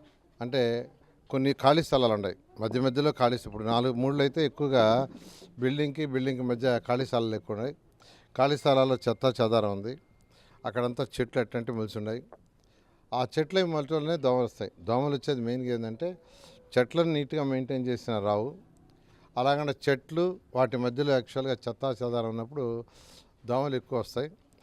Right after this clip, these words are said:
దానికనే కమిషనర్ గారికి చెప్పాను, ఇమీడియట్గా ఆ చెట్లన్నింటి క్లీన్ చేయమన్నాను. అయితే వాళ్ళు ఎప్పటికప్పుడు నోటీసులు ఇస్తున్నారు,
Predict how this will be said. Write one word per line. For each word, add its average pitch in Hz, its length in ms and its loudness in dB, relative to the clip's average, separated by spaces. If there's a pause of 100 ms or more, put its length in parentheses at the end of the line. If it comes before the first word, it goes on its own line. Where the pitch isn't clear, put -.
(300)
దానికనే 135 440 2
కమిషనర్ 123 440 -4
గారికి 113 180 -2
చెప్పాను, 113 260 -6
ఇమీడియట్గా 117 760 -4 (460)
ఆ 113 100 -2 (140)
చెట్లన్నింటి 139 400 -4
క్లీన్ 160 300 -4
చేయమన్నాను. 107 380 -2 (1000)
అయితే 127 160 0
వాళ్ళు 120 180 4
ఎప్పటికప్పుడు 131 560 -2
నోటీసులు 139 420 -2
ఇస్తున్నారు, 131 480 -2